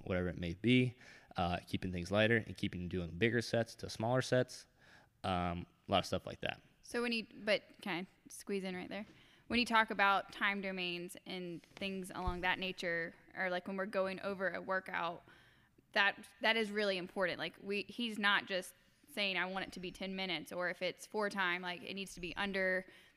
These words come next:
Speaker 2: that fifteen-minute range. Like, he really puts a lot of thought into this. So when we're trying to explain that stimulus,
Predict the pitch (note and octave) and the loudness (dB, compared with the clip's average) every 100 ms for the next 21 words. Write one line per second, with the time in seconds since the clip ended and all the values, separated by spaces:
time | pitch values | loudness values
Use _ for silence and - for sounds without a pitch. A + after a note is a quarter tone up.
0 | - F3 - G#3+ G#3 G#3+ G3 F#3 - G3 | -4 -4 -2 -4 -4 -4 -2 -2 -2 -4
1 | F#3+ F#3 F3+ - A3 G#3 G#3 G3+ F#3+ F#3+ | -4 -6 -8 -8 -6 -2 -2 -2 -4 -4
2 | F#3+ F#3 C#3 - A3+ - F#3+ G3 E3+ F#3 | 0 0 -2 2 2 2 -4 -4 -4 -4
3 | - F3+ F3+ - - _ _ - G3+ G3 | -4 0 -2 -4 -20 _ _ -6 -2 2
4 | A3 F#3+ C#3+ - - C4+ C#4+ B3 - - | 2 0 -4 -10 -8 -2 0 0 -2 -4
5 | F#3+ F#3 F#3 F3 F#3 - | -6 -4 -2 -2 -4 -12